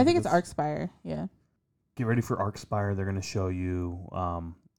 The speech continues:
Speaker 1: they're gonna show you how they keep it technical. Or techno, I thought he said.
Speaker 2: Techno, yeah,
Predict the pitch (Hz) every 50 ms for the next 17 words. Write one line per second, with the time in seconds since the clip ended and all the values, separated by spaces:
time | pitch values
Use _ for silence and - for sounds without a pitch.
0 | _ _ _ _ _ _ _ _ _ _ _ _ _ _ - 117 120 123 117 110
1 | - - 113 101 98 98 92 95 95 - - 104 - - - _ - - 92 -
2 | - - 95 - - 90 90 - - _ _ _ _ _ _ _ _ - 107 101
3 | - - _ _ - 120 104 - - 87 82 80 80 80 90 90 - 90 85 85
4 | 92 90 - - 90 90 90 - - 233 202 190 165 147 160 165 156 139